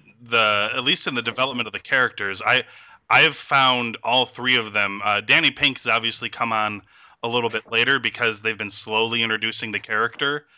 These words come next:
Uh, but I've found the development of all three of those characters to be really strong so far. And, uh, they really have completely branched Clara out from where she was with Matt Smith, where we talked about before, where she was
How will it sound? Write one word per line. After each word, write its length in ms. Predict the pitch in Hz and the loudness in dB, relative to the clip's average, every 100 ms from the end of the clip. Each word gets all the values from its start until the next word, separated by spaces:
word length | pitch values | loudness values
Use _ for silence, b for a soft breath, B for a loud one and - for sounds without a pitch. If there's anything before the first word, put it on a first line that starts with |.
| b b b - | b b b -2
Uh, 420 | 110 107 104 104 | 2 4 4 2
but 160 | 101 107 | 2 2
I've 160 | 120 135 | 2 2
found 360 | - 127 120 | 2 2 2
the 80 | 107 | -4
development 540 | 107 107 117 120 110 | -4 0 2 0 -4
of 100 | 101 | -2
all 160 | 104 107 | -2 -2
three 280 | - 107 117 | -4 -2 -2
of 60 | 104 | 0
those 360 | 98 95 - b b _ | -2 -4 -8 b b _
characters 500 | - 117 117 104 98 | 0 2 2 -2 -8
to 60 | 101 | -6
be 100 | 104 | -6
really 640 | 95 95 101 120 117 104 | -6 -8 0 2 2 0
strong 440 | 98 - 107 110 110 | -2 0 0 0 -2
so 240 | - 98 | -4 -4
far. 400 | 95 98 92 90 b b b _ | -4 -4 -4 -6 b b b _
And, 220 | 107 107 | -2 0
uh, 200 | 104 101 | 2 2
they 140 | 98 113 | 2 0
really 640 | 104 120 127 120 107 101 - | 0 0 2 2 0 -2 -8
have 480 | 104 104 98 95 - _ _ _ _ | -2 -2 -2 -8 -18 _ _ _ _
completely 640 | 127 117 123 113 110 104 - _ _ _ 120 | -10 -6 -6 -4 -4 -6 -12 _ _ _ -4
branched 400 | 117 113 113 - | 0 2 0 -6
Clara 340 | - 110 101 98 | -2 2 2 2
out 220 | 107 101 | 0 -2
from 180 | - 107 | -8 -6
where 160 | 101 | -2
she 160 | - 110 | 0 0
was 280 | 104 101 101 | -2 -4 -4
with 340 | 101 98 - b b b - | -6 -6 -8 b b b -4
Matt 280 | 107 101 | 0 0
Smith, 420 | - 131 123 113 117 | -2 0 0 0 -2
where 180 | 110 | -4
we 120 | 110 107 | -4 -4
talked 240 | 117 110 | -2 -2
about 160 | 107 101 | -6 -8
before, 380 | 95 131 120 | -8 -2 -2
where 120 | 104 101 | 0 0
she 180 | - | -2
was 300 | 113 104 101 | -2 -4 -6